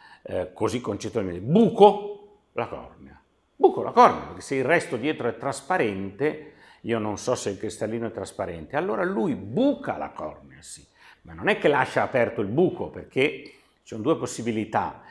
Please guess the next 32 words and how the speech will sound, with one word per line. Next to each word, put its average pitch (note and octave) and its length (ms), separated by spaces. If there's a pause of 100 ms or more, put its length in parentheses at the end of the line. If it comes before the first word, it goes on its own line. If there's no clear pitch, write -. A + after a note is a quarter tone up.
(140)
i G2+ 120
tessuti D3 440
che A2+ 140
ci - 100
sono A#2+ 240
dietro A2 460
chiudono A2 300
il C3+ 60
buco, C#3 580
quindi D#2+ 260
il - 80
risultato E2 520
è A#2 140
zero, A2 480 (200)
oppure C3 280
i B2 80
liquidi C3 400
che - 80
escono D3+ 320
fuori, A2 500 (360)
eh, G#2+ 240
portano A#2+ 500
alla G2+ 140
distruzione G2+ 440
dell'occhio. F2+ 380
Allora C4 140
ci C4+ 100
metteva A3+ 300
dentro G#3+ 240
questa F#3+ 200
cosa D#3+ 220
qui, E2 160